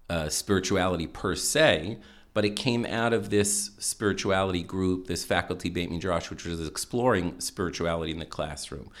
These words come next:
How are authenticity and spirituality related, and, and why do those two things, uh, come together for you in your classroom teaching?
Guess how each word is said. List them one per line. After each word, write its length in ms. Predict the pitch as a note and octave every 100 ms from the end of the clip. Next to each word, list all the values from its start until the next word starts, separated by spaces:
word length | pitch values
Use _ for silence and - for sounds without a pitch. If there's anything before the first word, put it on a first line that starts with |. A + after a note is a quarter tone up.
| - - -
How 300 | - A2+ C#3+
are 280 | B2 A#2 - -
authenticity 1120 | G2 G2 F2 E2+ - G2+ - G2 F2 E2 - - - - -
and 180 | F#2+ F2+
spirituality 760 | - G2+ F2+ F2+ E2+ F2+ F2
related, 500 | E2 E2 F2+ G#2 B2
and, 160 | F#2 F2 -
and 180 | F2+ F2+
why 400 | F#2 G#2+ G#2+ G#2
do 220 | G#2 F#2+
those 300 | F#2+ F#2+ -
two 560 | - - F#2+ F2+ F2+ - - - - -
things, 680 | - - G2+ F2+ F2 F2 - - - _ _
uh, 220 | E2 D2+ D2+
come 260 | - F#2+
together 380 | F2+ F2+ F2 E2+
for 180 | - F2
you 380 | E2+ F2+ F2 C2
in 160 | D#2
your 500 | D#2+ F#2 F#2+ E2 - - - -
classroom 440 | - E2 - D#2
teaching? 460 | D2 - - - -